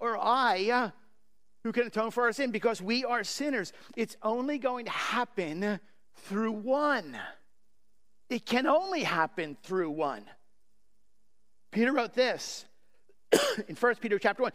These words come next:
"You were ransomed from the futile ways with the precious blood of Christ, a lamb without blemish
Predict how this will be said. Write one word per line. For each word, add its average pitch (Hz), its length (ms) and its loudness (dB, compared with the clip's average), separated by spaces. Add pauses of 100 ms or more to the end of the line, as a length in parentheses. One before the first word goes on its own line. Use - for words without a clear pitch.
(160)
"You 247 140 4
were 247 120 8
ransomed 214 760 -2 (200)
from 220 180 -2
the 196 100 -4
futile 233 800 0
ways 185 680 -4 (200)
with 180 240 0
the 185 100 -4
precious 240 760 -2
blood 214 640 0
of 175 220 -4
Christ, 175 640 -2 (320)
a 165 180 2
lamb 156 960 0 (480)
without 165 520 0 (380)
blemish 233 840 -2